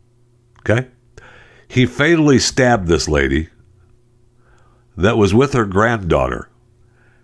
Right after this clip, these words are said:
took the car, made the granddaughter ride with him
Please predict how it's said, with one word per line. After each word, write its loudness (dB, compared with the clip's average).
took -2
the 0
car, -4
made 0
the 0
granddaughter -2
ride 0
with 2
him -6